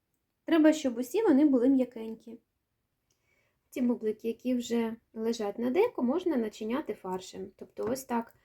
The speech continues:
за допомогою чайної ложечки фарш я сюди поклала, і пальчиком тоді його туди потрібно просунути. Ось так.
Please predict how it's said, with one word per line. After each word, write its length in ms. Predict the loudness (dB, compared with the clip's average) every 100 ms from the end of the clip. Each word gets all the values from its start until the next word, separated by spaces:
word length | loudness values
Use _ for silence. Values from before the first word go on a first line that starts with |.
| _ _ _
за 120 | -12
допомогою 440 | -10 -8 -6 -4 -4
чайної 380 | -4 -4 -2
ложечки 520 | 0 -2 -4 -10 -14 -14
фарш 380 | -8 -8 -6
я 120 | -8 -8
сюди 280 | -6 -6
поклала, 760 | -6 -6 -6 -6 -4 0 0 -2 _ _ _ _ _ _ _ _ _ _ -4
і 160 | -4
пальчиком 560 | -2 -2 -2 -4 -6 -8
тоді 480 | -8 -6 -4 -4 -6
його 320 | -6 -4 -4
туди 420 | -6 -4 -2 -2 -6 _ _ _ -18 -18
потрібно 460 | -8 -4 0 0 -2
просунути. 840 | -6 -8 -8 -8 -6 -6 -6 -10 -12 _ _ _ _ _ _ _ _ _ _ _ -20 -20 _ _ _ _ _ _ _ _ _ _ _ _ _ _ _ _ _ _
Ось 180 | -20 -20
так. 460 | _ -20 -20 _